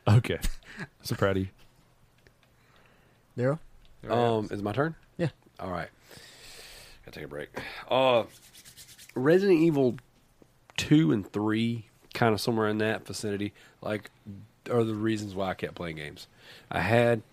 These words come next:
Speaker 4: an Atari twenty-six hundred. I had a N E S. My dad and I played games together. Um, I had Sega. I had Super N E S, sixty-four, blah, blah, blah, all that stuff. I've had games my whole life, and I've played games my whole life.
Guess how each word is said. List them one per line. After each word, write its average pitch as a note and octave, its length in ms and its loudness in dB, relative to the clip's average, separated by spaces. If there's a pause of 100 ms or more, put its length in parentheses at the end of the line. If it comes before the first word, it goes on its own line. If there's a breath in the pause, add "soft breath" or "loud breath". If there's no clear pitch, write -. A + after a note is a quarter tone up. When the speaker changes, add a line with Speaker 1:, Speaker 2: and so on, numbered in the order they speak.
(220)
Speaker 4:
an G#2+ 140 -2
Atari F#2 520 2 (160)
twenty-six F#2 380 -8
hundred. F2 280 -8
I F2 120 -6
had F#2+ 280 0
a F2+ 180 -2
N F#2 220 -6
E F2+ 140 -2
S. D#2+ 380 -8 (480 soft breath)
My F#2+ 100 -6
dad B2 180 8
and D#3 100 4
I B2+ 60 4
played A2 200 0
games G#2+ 260 4
together. A2 420 2 (540)
Um, F#2 320 -2
I F#2 40 -4
had A2 140 2
Sega. G#2 520 0 (380 soft breath)
I F2+ 160 -4
had F#2+ 180 -6
Super F#2 300 -6
N F2+ 80 -6
E F2 140 -6
S, E2+ 420 -8
sixty-four, E2+ 640 -8
blah, E2 140 -10
blah, D#2+ 160 -6
blah, D#2 160 -8
all E2+ 180 -8
that D#2+ 100 -10
stuff. D#2 280 -10 (720 soft breath)
I've G2+ 100 -6
had C3+ 180 6
games C3+ 220 2
my A2+ 80 -2
whole G#2 200 2
life, G2 220 0
and G2+ 100 -6
I've F2+ 120 -12
played G#3 180 4
games A#2 220 0
my G2 80 -8
whole F2+ 180 -4
life. D#2 320 -6